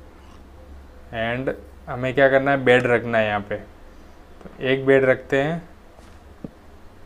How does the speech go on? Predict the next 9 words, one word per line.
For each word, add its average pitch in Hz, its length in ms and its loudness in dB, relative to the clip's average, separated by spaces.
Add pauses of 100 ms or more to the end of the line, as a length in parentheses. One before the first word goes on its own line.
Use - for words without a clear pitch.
(140)
यहाँ 120 420 0
पर 113 280 -2 (760)
और 123 100 -8
दूसरा 117 360 -2
bed 131 260 2
रखते 127 280 -4
हैं 139 120 -2 (220)
यहाँ 123 720 -6 (440)
पर, 117 260 8